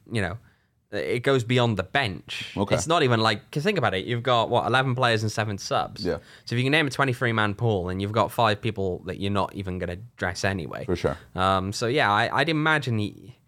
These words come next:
Speaker 1: unless the coaching staff have looked at him today and said, "No, he's definitely not okay."
Speaker 2: Yeah.
Speaker 1: Yeah, I, I'd imagine that, that he
Speaker 2: Then,
Speaker 1: will be.
Speaker 2: uh, we got Michael here. Blaze season. You see any academy
Speaker 1: Oh,
Speaker 2: players
Speaker 1: Blaze
Speaker 2: making that?
Speaker 1: Hardy.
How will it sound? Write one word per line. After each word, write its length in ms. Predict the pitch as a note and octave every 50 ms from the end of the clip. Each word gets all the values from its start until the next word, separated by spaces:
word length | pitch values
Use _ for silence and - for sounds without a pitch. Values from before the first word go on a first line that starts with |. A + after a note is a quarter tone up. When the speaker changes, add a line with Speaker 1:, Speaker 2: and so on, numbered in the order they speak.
| _ _ - - - - -
Speaker 1:
unless 380 | C#3+ D3 D#3+ E3+ F#3+ G3+ - -
the 60 | G3
coaching 340 | - F3+ E3 D#3 - D#3 C#3+
staff 260 | - - D3 C#3 B2
have 160 | - B2 A2+
looked 320 | A2+ A#2+ B2+ B2 - - B2+
at 80 | A2
him 140 | G#2+ G#2+ G#2+
today 380 | - A2 G2 G#2+ G2+ G2 F#2+ F#2
and 200 | F#2 F#2+ G2+ -
said, 320 | - - G2+ F2+ F#2 G2+
"No, 220 | G#2+ G2+ F#2 E2
he's 180 | E2 G2+ F#2+ F#2
definitely 480 | - G#2+ G2 - - - - G2+ G2 E2+
not 260 | F2 F2+ F#2 - -
okay." 520 | - G#2 G#2 - - B2 C3 C#3 D3+ - -
Speaker 2:
Yeah. 200 | F#2 F2+ D#2+ - - _ _ _ _ - - -
Speaker 1:
Yeah, 260 | A3 G3 B2+ G2+ F#2
I, 340 | F#2 G2+ G2+ F#2+ E2 D2 E2
I'd 100 | E2+ D#2
imagine 420 | E2+ F2+ E2 D#2 F2 - E2+ F2
that, 180 | F2 F2 F2 - - - - -
that 100 | - F2+
he 80 | - F2
Speaker 2:
Then, 200 | G#2 G#2 G#2 G#2
Speaker 1:
will 80 | G#2 G2+
be. 40 |
Speaker 2:
uh, 240 | G2 G2 F#2+ F#2 E2+ D2
we 100 | F#2+ G2
got 180 | A2+ A2 G2
Michael 300 | F#2+ F#2+ G2+ - G#2 G2+
here. 200 | F#2+ F#2+ F#2 F2+
Blaze 460 | E2+ D#2 F#2+ F#2+ G#2+ A#2 C3+ B2+ A2+
season. 540 | - A2+ A2+ B2 A#2+ G#2 G#2 F#2 D#2+ D#2+ E2 - _
You 80 | G2+ G2
see 160 | - - A#2+
any 140 | A#2 A2+ A2
academy 400 | F#2+ F2+ F#2+ A2 G2 G2+ G#2 G#2
Speaker 1:
Oh, 40 | G#2
Speaker 2:
players 340 | G#2 - A#2+ B2+ B2+ C3+
Speaker 1:
Blaze 20 | C#3
Speaker 2:
making 60 | C#3 B2+ B2+
that? 180 | C#3 C#3+ C#3+
Speaker 1:
Hardy. 840 | D3+ D#3 D#3+ D#3+ D#3 D3+ D3 C3+ C3 A#2+ A2+ A2 G2+ G2 G2+ A2+